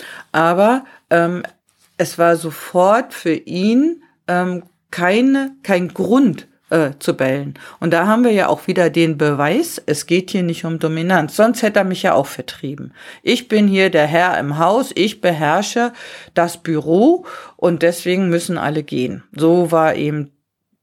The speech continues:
die Interpretation des Verhaltens. Er hat sich tierisch gefreut, dass mit ihm was gemacht wird, dass er Training hat. Also,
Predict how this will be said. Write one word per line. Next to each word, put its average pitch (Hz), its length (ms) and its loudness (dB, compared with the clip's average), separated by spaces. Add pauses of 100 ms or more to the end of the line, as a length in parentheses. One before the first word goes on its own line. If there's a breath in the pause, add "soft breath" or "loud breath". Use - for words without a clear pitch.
(320)
die 165 120 2
Interpretation 147 1040 0
des 143 180 -4
Verhaltens. 139 840 -6 (760)
Er 170 140 0
hat 170 180 0
sich 165 220 -2
tierisch 220 420 0
gefreut, 170 500 0
dass 170 180 -8
mit 151 140 -8
ihm 147 140 -2
was 139 160 -6
gemacht 160 540 -4
wird, - 320 -10 (100)
dass 151 180 -2
er - 140 -8
Training 160 420 -2 (140)
hat. - 260 -10 (680 loud breath)
Also, - 360 -2